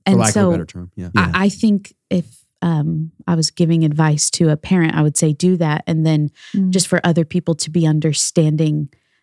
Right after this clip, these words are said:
Speaker 1: that it's not that they wouldn't be specifically telling you. There's just so many people to specifically tell.
Speaker 2: Mm.
Speaker 1: I, I even realized not to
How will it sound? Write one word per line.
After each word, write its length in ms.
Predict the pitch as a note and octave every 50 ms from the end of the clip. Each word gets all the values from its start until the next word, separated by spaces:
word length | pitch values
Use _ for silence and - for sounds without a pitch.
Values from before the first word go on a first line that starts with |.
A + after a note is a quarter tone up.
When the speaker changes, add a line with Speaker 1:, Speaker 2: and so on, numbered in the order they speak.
| _ _ -
Speaker 1:
that 120 | E3+ E3
it's 240 | D3+ C#3+ - - -
not 220 | E3+ D#3+ D#3 D#3 -
that 280 | D#3+ D3+ C#3+ - - _ _ _ _ - -
they 120 | - D#3+
wouldn't 260 | D3 D#3 D#3 D3+ - -
be 100 | E3 D#3+
specifically 720 | - - - F3 - - F3 E3 - F#3 F3+ - G3+ G3
telling 400 | F#3+ - - G3+ G3+ G3 G3 G3
you. 280 | G3+ G#3 G#3 G#3 G#3 G#3 - _ _ _ _ _ _ -
There's 200 | F3+ D#3+ D3+ -
just 220 | - F3 D#3+ -
so 180 | - - E3+ E3
many 280 | D#3+ D#3+ D#3 D#3 D#3
people 360 | D#3 - F3 E3 - D#3 D3+
to 240 | D3+ - - - E3+
specifically 760 | D3+ - - - D#3+ - - - E3 - E3 D3+ - - D#3 C#3+
tell. 340 | - - D3 D#3 D3+ D3+ D3
Speaker 2:
Mm. 140 | D3+ E3 - -
Speaker 1:
I, 280 | D#3+ D#3+ D#3 D3+ D3+ - _ _
I 100 | - E3 E3
even 240 | E3 D#3+ D#3+ D#3+ D#3
realized 640 | E3 E3 D#3+ D#3+ D3+ D3+ D3+ D3+ - - - - - _ - - - - - - _ -
not 260 | F3+ F3 D#3+ D#3+ -
to 160 | - - -